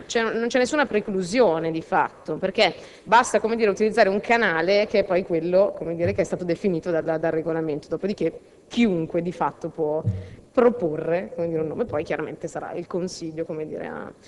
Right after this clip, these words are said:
a, a decidere. Mi sembrava che fossero queste tre, giusto? Le, le, le risposte. Eh, prima di, di lasciare la parola e, e poi a voi il, il voto, volevo un po' ricordare, eh, la storia, insomma, di questa, di questa delibera, no? Noi,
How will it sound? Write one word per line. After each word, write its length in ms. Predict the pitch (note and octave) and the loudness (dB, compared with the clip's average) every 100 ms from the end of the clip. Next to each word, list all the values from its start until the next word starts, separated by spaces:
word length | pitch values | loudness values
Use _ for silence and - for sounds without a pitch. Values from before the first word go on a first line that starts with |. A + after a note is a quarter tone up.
| - - - | -20 -20 -8
a, 380 | - D#3+ D3+ D3 | -2 0 0 -2
a 120 | - D#3+ | -4 -4
decidere. 720 | D#3 - C3 C#3+ C#3 - _ _ _ - - _ _ _ _ _ | -4 -6 -8 -10 -10 -12 _ _ _ -20 -20 _ _ _ _ _
Mi 100 | F3 | -8
sembrava 280 | - F3+ F#3 | -2 2 2
che 100 | F3 | 0
fossero 280 | F3+ F3 F3 | -2 0 0
queste 280 | F3 F3 E3 | 0 -2 -2
tre, 220 | D#3 D3+ | -2 -2
giusto? 500 | D#3+ D#3 - E3 F3+ | -4 -8 -6 -6 -4
Le, 880 | E3+ E3 E3 D#3+ D#3+ D#3+ D#3 D#3 E3+ | -4 -2 -2 -2 -2 -4 -4 -6 -6
le, 320 | F3 D#3+ D#3 | -4 -4 -4
le 120 | F3 | -2
risposte. 520 | E3+ D#3+ - E3 - - - - - - - - | -4 -6 -8 -8 -10 -20 -20 -20 -20 -20 -20 -6
Eh, 140 | - E3+ | -4 0
prima 280 | B3 C4+ | 2 2
di, 960 | B3 A#3 A3 G3+ F#3+ F#3+ F#3 F3+ F3+ D#3+ | 2 4 4 4 4 2 2 2 0 -2
di 60 | F3+ | 0
lasciare 280 | G3+ A3 B3 | 0 2 2
la 120 | A#3 | 4
parola 360 | A#3 B3 C#4 - | 4 6 6 4
e, 360 | - - D3 | 0 -4 -2
e 40 | E3 | 0
poi 240 | F#3+ F#3+ | 2 2
a 60 | F3+ | 2
voi 220 | G3+ G3 | 2 2
il, 140 | F#3 F#3 F3+ | 2 2 2
il 140 | F#3+ | 2
voto, 300 | F#3 C4 C4+ | 2 4 4
volevo 380 | G3 F3+ F3+ F#3+ | 2 4 2 2
un 100 | F#3 | -2
po' 120 | F3 | 2
ricordare, 1080 | A3 A3 G3+ F#3+ F3+ F3 F#3 G3+ G#3 - - - | 2 2 2 2 4 6 6 6 4 0 -10 -8
eh, 880 | E3+ E3+ E3+ E3+ E3+ E3+ E3 E3 E3 | -2 0 2 2 2 0 0 0 0
la 120 | E3+ F3+ | -2 -4
storia, 440 | - G#3+ G#3+ F3 | 0 4 4 4
insomma, 340 | E3 - E3+ | -2 -2 -4
di 100 | E3 | -4
questa, 500 | D#3+ F3 - E3 E3 | -4 -4 -2 0 2
di 100 | D#3+ | 0
questa 240 | E3 E3 E3+ | -4 -4 -2
delibera, 480 | E3+ E3 D#3+ D#3 D#3+ | -4 -4 -4 -4 -4
no? 140 | F#3 | -2
Noi, 280 | G#3+ A#3 | 0 0